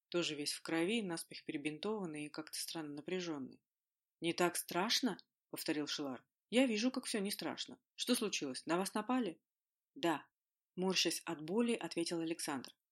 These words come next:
«Шелар, твоя жена рубится, как десять демонов. Если бы не она, их было шестеро, все с мечами, я бы не устоял один».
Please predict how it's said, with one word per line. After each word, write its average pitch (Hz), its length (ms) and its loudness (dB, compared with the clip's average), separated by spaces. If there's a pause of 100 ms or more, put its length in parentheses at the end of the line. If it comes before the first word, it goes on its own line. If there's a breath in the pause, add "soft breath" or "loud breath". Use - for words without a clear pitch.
(240)
«Шелар, 185 420 2 (140)
твоя 160 280 4
жена 180 360 2
рубится, 160 420 -2
как 151 180 -2
десять 165 320 0
демонов. 139 400 0 (440)
Если 165 200 2
бы 156 120 2
не 160 120 0
она, 180 400 2 (300)
их 175 160 -2
было 185 200 2
шестеро, 190 520 4
все - 200 2
с 170 100 -2
мечами, 170 440 2
я 160 200 2
бы 160 100 4
не 165 100 -2
устоял 160 440 -2
один». 127 280 -8